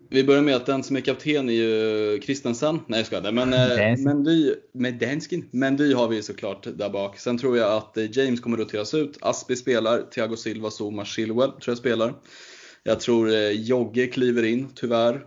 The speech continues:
Speaker 1: Spelar på det defensiva mittfältet med Kovacic och Mount framför sig. Mount tänker man, ah, han behöver vila. Men nej, det tänker inte Lampard. Spela honom. Ziyech, Abraham, Werner där uppe.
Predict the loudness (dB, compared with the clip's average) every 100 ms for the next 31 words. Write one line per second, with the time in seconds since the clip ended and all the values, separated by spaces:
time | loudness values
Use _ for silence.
0 | -18 -6 0 0 0 -2 -2 -4 -4 -4
1 | -2 -2 -2 -2 -2 -4 -2 -2 -2 -4
2 | -2 -2 0 0 0 -2 0 -2 -2 -4
3 | -4 -6 -2 0 -2 -4 0 0 0 -6
4 | -14 -10 -8 -6 -4 -4 -2 -2 0 -2
5 | -4 -6 -2 0 2 2 2 0 -2 -2
6 | -2 -4 -4 -4 -2 0 0 2 2 0
7 | 0 -2 -2 -4 0 4 4 2 -4 -8
8 | _ _ -20 -20 -20 -18 0 4 4 2
9 | -2 0 2 0 -2 -4 -4 -4 -6 -6
10 | -8